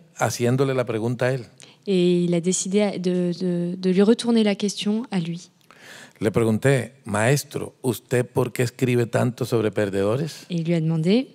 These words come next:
Speaker 2: Maître, pourquoi est-ce que vous écrivez vous aussi tant sur, euh, les perdants ?
Speaker 1: Todavía co-,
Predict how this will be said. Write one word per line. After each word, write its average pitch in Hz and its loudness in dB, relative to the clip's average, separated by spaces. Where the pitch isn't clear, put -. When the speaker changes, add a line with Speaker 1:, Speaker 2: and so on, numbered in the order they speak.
Speaker 2:
Maître, 175 -2
pourquoi - 0
est-ce 254 0
que - -4
vous 185 2
écrivez 190 -2
vous 185 -4
aussi 185 -6
tant 208 0
sur, 190 -6
euh, 175 -2
les 185 2
perdants ? 185 -2
Speaker 1:
Todavía 117 4
co-, - -4